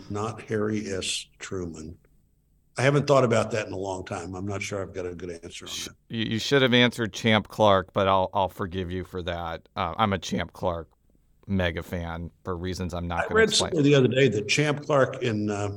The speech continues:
Speaker 1: I think it was two thousand, I think it was nineteen fifteen, the Democrats didn't have the majority,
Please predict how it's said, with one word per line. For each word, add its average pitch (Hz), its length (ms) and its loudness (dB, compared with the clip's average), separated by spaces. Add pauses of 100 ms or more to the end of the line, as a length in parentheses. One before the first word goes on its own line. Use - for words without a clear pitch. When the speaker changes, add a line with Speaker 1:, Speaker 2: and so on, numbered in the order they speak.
Speaker 1:
I 110 80 0
think 147 260 -4
it 151 120 -8
was 110 340 -2 (800)
two 151 200 0
thousand, 135 360 -4
I 110 40 -4
think 165 180 -6
it - 20 -4
was 107 120 -6 (160)
nineteen 123 680 0
fifteen, 107 1080 -4
the 98 100 -4
Democrats 131 640 0
didn't 123 280 -4
have 113 240 -2
the 104 120 -6
majority, 98 840 -2